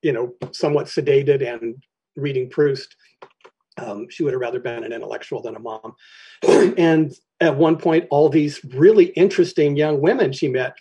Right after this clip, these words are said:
from the rooms started coming around. One of them has joined us tonight, and I'm very grateful to see her face again. Um, this is, like, from nineteen seventy. Um, uh, and <clears throat> so life got good for her. You know, the twelve steps work if you work 'em.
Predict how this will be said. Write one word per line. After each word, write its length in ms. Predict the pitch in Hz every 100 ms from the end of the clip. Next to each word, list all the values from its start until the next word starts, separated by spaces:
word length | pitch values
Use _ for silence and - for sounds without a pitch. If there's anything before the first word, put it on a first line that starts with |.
| -
from 260 | 131 135
the 80 | 135
rooms 440 | 151 254 247 - - _ _ -
started 360 | - 151 143
coming 300 | 139 135 127
around. 300 | 123 123 120
One 180 | 139 156
of 100 | 151
them 100 | 160
has 160 | 147 127
joined 340 | 151 147 143
us 160 | 123 -
tonight, 420 | 135 120 123 135
and 100 | 127
I'm 160 | 120 - _ _ -
very 160 | 151
grateful 420 | 143 139 123 147
to 60 | 131
see 200 | - 139
her 160 | 135 123
face 360 | - 143 131
again. 320 | 123 127 127 - - - - _ -
Um, 420 | 139 127 120 120 -
this 180 | 156 170
is, 180 | 139 - _ _
like, 220 | - 143 -
from 180 | - 143
nineteen 380 | 131 127 - 127
seventy. 600 | - 135 139 127 113 120
Um, 340 | 135 123 120 127 _ _ _ _ _ _ -
uh, 80 | 120 113 _ _ _ -
and 320 | 143 139 135 _ _ - -
<clears throat> 300 | - - -
so 180 | - 180
life 380 | 160 170 240
got 260 | - 208 202
good 200 | - -
for 180 | - 156
her. 220 | 131 104
You 100 | 151
know, 140 | 139 190
the 140 | 135
twelve 280 | - 156 180
steps 340 | - 190 -
work 340 | 143 175 156 139
if 140 | 131
you 100 | 165
work 280 | 165 202 -
'em. 180 | 123